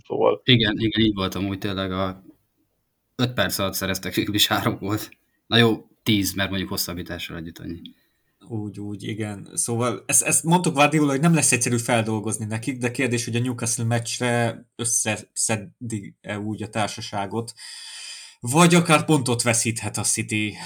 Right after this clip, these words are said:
Speaker 3: Newcastle ellen. Ugye ők akkor már tudni fogják a Spurs meccsnek a, a Liverpool Spursnek a, az eredményét. Ez mit vártok, hogy lehet akár,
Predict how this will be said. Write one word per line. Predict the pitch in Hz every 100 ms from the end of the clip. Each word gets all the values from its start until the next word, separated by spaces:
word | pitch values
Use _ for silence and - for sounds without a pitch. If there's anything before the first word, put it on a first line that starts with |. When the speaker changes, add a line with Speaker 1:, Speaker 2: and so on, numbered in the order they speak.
| -
Speaker 3:
Newcastle | 117 117 113 107 - 113 110
ellen. | 117 120 127 135 139 123 117 - - - _ _ - 117 113 - _ - - - - _
Ugye | 127 127
ők | 127
akkor | 131 123 127
már | 123
tudni | 156 165
fogják | 151 113 113
a | 117
Spurs | - 120 113 -
meccsnek | 107 - 110 107
a, | 107 104
a | 101 - 107 -
Liverpool | 113 117 110 113 104
Spursnek | - - - 101 101 - 101 101 -
a, | 101 98 87
az | 92
eredményét. | 104 104 101 104 104 107 117 120 - - _ _ _ _ -
Ez | 110 - -
mit | 110 110 127 139
vártok, | 127 101 - 90
hogy | - 104 - _
lehet | 82 101 113 117 117
akár, | 117 117 113